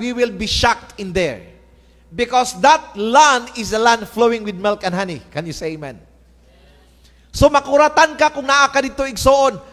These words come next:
basig malumos ka sa panalangin sa Ginoo if you are not ready, if you are not rooted with the word of the Lord. And that is why it,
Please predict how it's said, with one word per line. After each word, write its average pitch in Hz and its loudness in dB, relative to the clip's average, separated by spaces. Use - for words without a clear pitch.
basig 269 4
malumos 269 4
ka 254 -2
sa - -2
panalangin 262 4
sa 240 0
Ginoo 247 -2
if 240 -4
you 254 0
are 247 0
not 240 0
ready, 262 4
if 214 -12
you 254 -2
are 247 -2
not 247 -2
rooted 220 -4
with 214 -2
the 233 6
word 254 6
of 202 0
the 208 0
Lord. 220 4
And 214 -2
that 262 0
is 240 -4
why 240 4
it, 254 -6